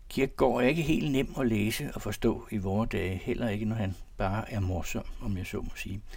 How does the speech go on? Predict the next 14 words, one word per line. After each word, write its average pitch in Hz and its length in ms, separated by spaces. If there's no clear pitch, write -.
Så 87 260
derfor - 300
har 107 160
jeg 87 140
jo 85 140
ikke 123 300
kastet 104 360
mig 95 100
ud 87 100
i 101 120
hans 87 360
mere 101 340
alvorlige 82 680
værker. - 440